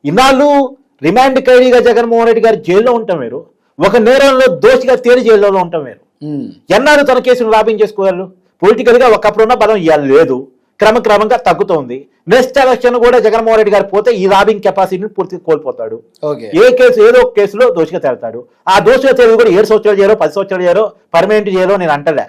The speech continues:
Speaker 2: Hmm.
Speaker 1: రెండున్నర సంవత్సరాలు పైగా శిక్ష పడితే చాలు, రెండు ఏ మూడు ఎన్నికలకి పోటీ చేసే అర్హతను కోల్పోతాడు, అయిపోద్ది కదగా.
Speaker 2: ఓకే.
Speaker 1: So జగన్మోహన్ రెడ్డి గారు తన పొలిటికల్ కెరీర్ పట్ల చాలా భయాందోళనలో ఉన్నాడు.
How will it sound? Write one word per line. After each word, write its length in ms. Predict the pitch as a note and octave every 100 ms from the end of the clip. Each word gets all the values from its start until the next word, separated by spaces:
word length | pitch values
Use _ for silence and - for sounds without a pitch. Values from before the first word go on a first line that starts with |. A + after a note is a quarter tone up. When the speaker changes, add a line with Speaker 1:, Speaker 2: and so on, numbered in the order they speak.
| _ F3+
Speaker 2:
Hmm. 100 | F#3
Speaker 1:
రెండున్నర 320 | G#3+ B3 A#3+ G#3
సంవత్సరాలు 340 | A3 A#3 A3+ F#3+
పైగా 160 | F#3+ F#3+
శిక్ష 140 | E3 E3
పడితే 200 | E3 E3+ -
చాలు, 200 | A2+ A2 - _ _ _ _ C3+
రెండు 160 | E3 G3 F3+
ఏ 20 | D#3+
మూడు 120 | D#3+
ఎన్నికలకి 360 | E3+ G#3 G3 F#3+
పోటీ 140 | E3 D3+
చేసే 120 | D3 C#3
అర్హతను 260 | D3 D#3 C3
కోల్పోతాడు, 480 | B2 G#2+ G#2 G2+ G#2+ _ _ _ _ A3+
అయిపోద్ది 340 | A#3+ A3+ G#3+
కదగా. 240 | G3+ F#3 F3+ - _ B2+
Speaker 2:
ఓకే. 180 | A#2+ G#2+ - -
Speaker 1:
So 60 | G#3 -
జగన్మోహన్ 540 | E3+ G#3 B3+ A#3+ A3 F#3
రెడ్డి 160 | F3 D#3+
గారు 140 | G#3 B3 - _ -
తన 120 | F#3 F#3
పొలిటికల్ 400 | F#3 A3+ B3 A3 G3
కెరీర్ 220 | E3+ E3+
పట్ల 140 | D#3+ D3+ F3
చాలా 180 | E3 A3+ E3+
భయాందోళనలో 560 | D#3+ D#3 C#3+ E3 F3 B2
ఉన్నాడు. 260 | A2 G2+